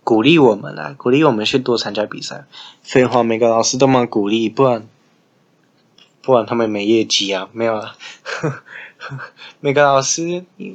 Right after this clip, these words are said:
都鼓励你，因为主要是因为让你未来更有竞争力啊，然后考上好大学啊，进入好职业啊，反正每个大人都嘛这样想，对啊。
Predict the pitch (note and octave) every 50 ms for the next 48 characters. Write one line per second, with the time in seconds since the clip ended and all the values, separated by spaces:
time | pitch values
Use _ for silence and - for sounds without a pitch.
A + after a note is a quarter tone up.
0 | - _ _ D#3 D#3 C#3+ C#3 - A2+ A2 B2 B2+ C3 B2+ B2 B2 C#3+ - C#3 -
1 | D3 D3 D3+ D#3 D#3+ D#3 - - B2 A2+ A#2 B2 - - C#3 C#3 C3 B2+ B2+ B2+
2 | C3 B2+ B2 A#2+ A#2+ B2+ C3 _ - - - - - - _ - D#3 D3+ C3 A#2+
3 | B2 C3+ C#3+ C#3+ C#3 C3 C3 C3 C#3 C3+ B2 A#2+ A2 - - B2+ A#2+ A#2 A#2+ A#2
4 | A#2 A#2+ B2 B2 A#2 A#2 A#2 A2+ A2 A2 A2 A2+ A2 A2+ A2+ A2+ A#2 A#2+ B2 A#2+
5 | - - A2 G#2+ - - B2+ B2 B2 C3 C#3 C#3 - - - - - - _ _
6 | _ - - A2+ A2+ A2+ A2+ C#3 C3+ C3 B2 A#2+ - - A#2+ A2 G#2+ G#2+ G#2 G2
7 | G2+ G2+ G2+ G#2 G#2 G#2+ G#2+ G#2+ - - B2+ C3 B2+ B2+ B2 A2+ G#2+ G#2+ - -
8 | - - G#2+ G#2+ A2+ A2+ A2+ A2+ G#2+ G#2 G#2+ - - A2 A#2 A#2+ B2 A#2 A2+ G#2
9 | A2 G#2+ G#2+ G#2 - - A#2 A#2 A2 G#2 G#2 G#2 G#2 G2+ G2+ G2 G2 - G#2 G#2
10 | G2+ G2+ G2+ - - - C#2+ - B2+ - _ _ - - - - - - - -
11 | - - - - - B2 C3 C3+ C3+ C3+